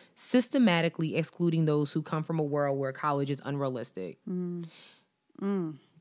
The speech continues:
Speaker 1: Does anyone really believe a four-year degree is what separates an ethical person from a con artist? <laughs> Hmm.
Speaker 2: Mm.
Speaker 1: Let's also be clear that once the N C double A requires a four-year degree for athletes testing the waters, it's only a matter of time until the de-, until this idea is socialized,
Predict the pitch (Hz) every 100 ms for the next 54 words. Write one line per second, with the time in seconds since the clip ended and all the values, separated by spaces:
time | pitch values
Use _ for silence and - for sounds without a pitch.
0 | _ _ _ - - - 190 226 277 262
1 | 196 190 190 170 170 165 147 - 165 160
2 | 156 151 147 151 135 143 139 - 160 151
3 | 160 156 160 - 143 165 151 165 151 156
4 | 151 127 113 151 143 156 170 170 - 127
5 | 131 117 - - 185 175 160 151 170 214
6 | 285 240 202 - 180 156 147 147 196 -
7 | 165 185 180 165 156 156 151 139 - 156
8 | 143 139 - 160 160 160 151 147 151 147
9 | 110 139 143 131 127 - - 190 214 196
10 | 160 143 143 127 131 - 156 - 180 175
11 | 156 151 185 185 180 151 139 139 - 143
12 | 135 147 - _ - 165 165 151 151 151
13 | 156 143 143 131 135 156 - 131 113 98